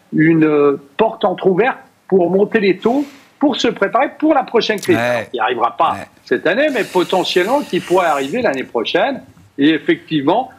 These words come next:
Speaker 1: se dire que si on n'a pas relevé les taux, bah, qu'est-ce qu'on fait ? Comment est-ce qu'on... Alors, on peut lancer des assouplissements quantitatifs, et cetera,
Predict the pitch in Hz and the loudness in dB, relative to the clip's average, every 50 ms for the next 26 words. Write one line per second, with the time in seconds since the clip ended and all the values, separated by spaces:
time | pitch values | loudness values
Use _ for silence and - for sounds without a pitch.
0 | _ - - - 170 160 143 165 233 233 - - 330 143 - - - 320 320 320 | _ -12 -4 0 0 0 0 0 -4 -4 -2 -2 -4 -2 -2 0 0 0 2 2
1 | 294 226 - - 202 180 160 170 185 180 151 151 156 143 139 135 - 277 320 294 | 0 0 0 0 -2 0 0 -2 -2 -2 -2 -2 -2 -2 -2 -2 -2 -4 -2 -2
2 | - 165 - 277 233 - - 196 196 185 - - 285 285 285 - 208 214 247 254 | -2 -2 -2 -2 -2 -2 -4 -4 -6 -4 0 0 0 0 0 -2 -2 0 0 0
3 | 247 - - - 196 175 160 147 135 - - - - 110 98 92 117 113 - - | -2 -2 -2 -2 0 2 2 2 0 -4 -6 -8 -4 -2 -2 -2 -2 -4 -2 0
4 | 147 151 156 160 151 143 131 123 110 - - - 156 135 123 110 123 113 - - | 2 2 4 4 2 2 2 0 -4 -4 -2 -2 0 0 0 -2 -2 -2 -2 -4
5 | - - - - - - 131 123 - - 120 - - - 123 113 - - 170 175 | -6 -6 -8 -12 -4 -2 -2 -2 0 -4 -6 -6 -4 -4 -4 -4 0 -2 -2 0
6 | - 185 170 - 180 151 - 131 151 196 - | 0 -4 -2 -2 -4 -2 -2 0 0 0 -2